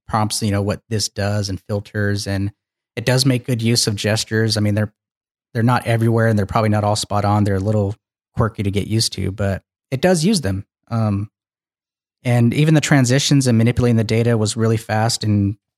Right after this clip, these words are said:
it looked really cool. The charts transitioning and things like that. You can drill in, you can enable filters, you can actively turn filters off and on. Or if you have a graph that has a legend, you can click on the legend t-, text,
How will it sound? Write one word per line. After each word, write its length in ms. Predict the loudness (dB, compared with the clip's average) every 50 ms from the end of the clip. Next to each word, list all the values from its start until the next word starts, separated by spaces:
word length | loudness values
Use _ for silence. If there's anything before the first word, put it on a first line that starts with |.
| -10
it 60 | -6
looked 240 | -4 -4 -4 -4 -4
really 160 | -4 -4 -4
cool. 360 | -4 -4 -6 -4 -2 -2 -4 -6 _ _ _ _ _
The 180 | -10 -10 -10 -10 _ _ _ _ _
charts 320 | -10 -4 -4 -4 -2 -4
transitioning 600 | -6 -4 -2 -2 0 0 -2 -4 -4 -2 -2 -2
and 100 | -2 -2
things 200 | -2 -4 -6 -4
like 180 | -4 -6 -8 -6
that. 240 | -8 -8 -6 -8 -8
You 80 | -10
can 100 | -6 -6 -4
drill 280 | -2 0 0 0 0
in, 320 | 0 2 2 2 0 0 -2 _ _ _ _ _ _ _ _ _ _ _ _ -8
you 60 | -4
can 100 | 0 2
enable 300 | 2 4 4 4 2 0
filters, 760 | 0 0 0 0 0 0 0 2 2 2 2 2 0 0 0
you 140 | 2 0 0
can 540 | 0 0 0 2 2 4 4 2 0 0 -4 _ _ _ _ _ _ _ _ _ _ _ _ -2
actively 460 | 0 0 0 0 -2 -2 0 0 -2
turn 320 | -2 -2 0 2 2 2 2
filters 360 | 0 -2 -2 0 0 0 2
off 220 | 2 0 0 0
and 100 | 0 0
on. 260 | 2 4 4 4 2 2
Or 100 | 2 2
if 100 | 2 2
you 80 | 2 2
have 100 | 2 2
a 200 | 2 0 -2 -6 _ _ -2
graph 320 | 0 2 2 2 0 -2
that 80 | -4 -2
has 180 | -2 0 0
a 40 | 0
legend, 560 | 0 0 0 0 0 2 2 2 2 0 0
you 80 | -2 -4
can 160 | -2 -2 -4
click 260 | -4 -4 -6 -4 -2
on 80 | 0 0
the 80 | 0 0
legend 680 | 0 0 0 0 0 0 2 2 2 0 -2 -4 _ _ _ -20
t-, 80 | -18 -18 -20 _ _ _ _ _ _ _ _ _ _ -6
text, 500 | -2 -2 -2 -2 -2 -6 -8 -8 -10